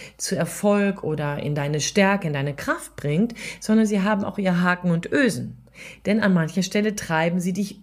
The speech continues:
über deine Kraft, über deine Grenze hinaus. Sei stark.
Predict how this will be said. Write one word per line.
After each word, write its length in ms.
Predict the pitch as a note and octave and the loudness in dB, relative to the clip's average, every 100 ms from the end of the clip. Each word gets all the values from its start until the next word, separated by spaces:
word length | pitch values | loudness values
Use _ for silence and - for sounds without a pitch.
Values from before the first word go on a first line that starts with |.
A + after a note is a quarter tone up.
| _ | _
über 340 | C4 D4 F3+ B2 | 2 4 2 -2
deine 320 | A#2+ A2+ A2+ | -4 -6 -10
Kraft, 420 | - A2+ - - | -10 -10 -12 -2
über 280 | A#3+ C4 G#3+ | 2 4 4
deine 300 | E3 C3+ C3 | 2 -2 -4
Grenze 400 | - B2+ B2+ D#3+ | -8 -8 -6 -2
hinaus. 680 | E3 F#3 D3+ - - - - - - - F#3+ | 2 2 2 -4 -12 -16 -16 -18 -16 -8 0
Sei 280 | F#3+ A#3+ | 4 4
stark. 600 | C4 - A#3 E3+ - - | 4 2 0 0 -8 -20